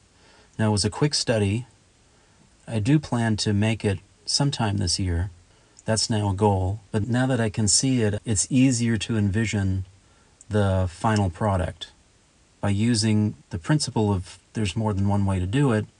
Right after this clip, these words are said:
I can find ways to make things quicker and simpler and using easy materials. So Tim Toti shows up for me a lot in the art that I do, in the things that I create.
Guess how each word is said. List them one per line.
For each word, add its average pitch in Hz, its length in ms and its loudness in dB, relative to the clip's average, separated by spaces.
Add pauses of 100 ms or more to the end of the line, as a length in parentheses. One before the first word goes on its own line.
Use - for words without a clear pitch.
(140)
I 104 300 0
can 101 320 0
find 113 420 0
ways 95 540 -2
to 104 160 -4
make 104 240 0
things 95 640 -2 (180)
quicker 113 540 -4 (120)
and 92 480 0
simpler 101 760 0 (340)
and 92 540 -2 (180)
using 107 320 0
easy 110 340 0
materials. 101 880 -2 (260)
So - 160 -4
Tim 160 260 4
Toti 135 460 0
shows 110 300 0
up 104 140 0 (120)
for - 160 -12
me 104 160 0
a 95 60 0
lot 98 380 0 (140)
in 98 220 2
the 95 80 2
art 104 380 -2
that 107 120 -4
I 95 120 0
do, 92 400 0 (760)
in 101 140 0
the 92 80 2
things 104 320 0
that 98 120 -2
I 90 100 -2
create. 92 480 -2